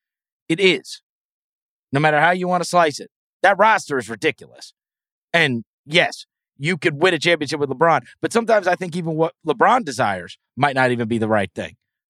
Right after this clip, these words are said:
You need role players, guys that are comfortable playing within a role around LeBron James. And, you know, they, they've gone the star route. I'm just,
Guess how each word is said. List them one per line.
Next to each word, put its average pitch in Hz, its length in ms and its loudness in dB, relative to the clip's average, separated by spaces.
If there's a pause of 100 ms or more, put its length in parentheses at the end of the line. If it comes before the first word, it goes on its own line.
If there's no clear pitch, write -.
(120)
You 190 180 2
need 269 320 4
role 262 240 0
players, 214 640 0 (880)
guys 190 200 4
that 226 120 0
are 214 60 -2
comfortable 180 600 -2 (320)
playing 156 240 2
within 135 240 0
a 120 60 2
role 110 320 0 (500)
around 127 400 2
LeBron 113 380 0
James. 92 480 -14 (280)
And, 127 420 -8 (260)
you 190 220 -14 (600)
know, 113 220 -2
they, 131 180 4 (160)
they've 127 140 0
gone 156 180 4
the 135 60 -4
star 123 280 4
route. 117 300 0 (140)
I'm 131 100 -6
just, 156 220 -8